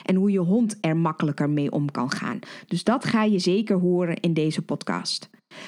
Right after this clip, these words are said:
Daarnaast ga ik in Doet Ie Anders Nooit ook andere informatie met je delen over van alles wat te maken heeft met honden. Voeding, medische zaken, ondersteuning, hondenactiviteiten en nog meer.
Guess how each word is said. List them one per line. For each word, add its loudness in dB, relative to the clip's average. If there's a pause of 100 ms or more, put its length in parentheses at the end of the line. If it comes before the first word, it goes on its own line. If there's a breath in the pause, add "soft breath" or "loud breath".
(180 loud breath)
Daarnaast 2
ga 2
ik -2
in -2
Doet 0
Ie 2
Anders 0
Nooit 0
ook 0
andere 0
informatie 2
met 2
je 4
delen 2
over 0
van 0
alles 0
wat 0
te 2
maken 2
heeft 0
met 0
honden. -2 (340 loud breath)
Voeding, 2 (160 loud breath)
medische 2
zaken, 2
ondersteuning, 2
hondenactiviteiten 2 (160)
en 2
nog 2
meer. 0